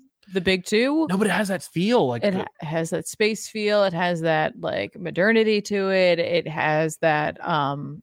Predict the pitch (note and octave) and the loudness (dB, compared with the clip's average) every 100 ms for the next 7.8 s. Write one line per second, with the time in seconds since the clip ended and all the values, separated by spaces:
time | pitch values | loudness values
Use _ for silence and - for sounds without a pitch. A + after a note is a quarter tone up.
0 | - E3+ C3+ A#2+ A2+ C3+ - F3 E3 E3 | -10 -8 -6 -6 -6 -10 -4 -2 0 0
1 | D#3 D3+ C#3+ - - C#3 C3+ D3 - - | 0 -2 -4 -14 -10 -8 -10 -16 -20 -4
2 | D#3+ E3+ G3+ G#3+ G#3 - - - - D#3+ | -2 2 2 2 0 -4 -12 -16 -6 0
3 | D#3+ A3 A3 D3 A#3 B3+ G3 B3+ - - | 2 4 4 2 4 4 6 4 2 0
4 | C4 - C#4 - - D4+ C#4 A3 F3+ - | 0 2 0 2 0 0 0 -2 -2 0
5 | C4 D4 C#4+ D4 C#4+ - A3 G#3 D#4 - | 2 4 4 4 2 -2 -4 0 0 4
6 | C#4+ G#3 B3 G#3+ A3 A#3 - C4 C#4 C#4 | 2 4 4 4 4 2 4 6 6 6
7 | C#4+ D4 B3 C4+ C4+ C4+ C#4 | 2 0 2 4 6 4 2